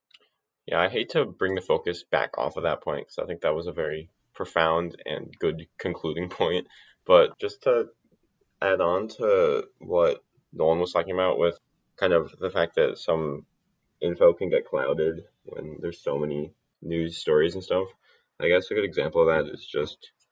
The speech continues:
with coronavirus, just the fact that it was kind of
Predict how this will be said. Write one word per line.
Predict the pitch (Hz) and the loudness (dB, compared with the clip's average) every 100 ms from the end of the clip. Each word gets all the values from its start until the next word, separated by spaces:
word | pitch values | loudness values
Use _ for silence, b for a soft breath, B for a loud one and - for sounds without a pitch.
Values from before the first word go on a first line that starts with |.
| _ - 78 - | _ -20 -20 -2
with | 82 71 - _ _ _ - | 0 0 -2 _ _ _ -8
coronavirus, | 80 76 73 73 73 78 80 - | 0 2 4 4 6 4 2 -4
just | 78 - | -6 -4
the | |
fact | 80 80 - | -2 -2 0
that | 95 | 0
it | 65 | 2
was | 73 - | -2 -6
kind | 80 | -6
of | 67 | -4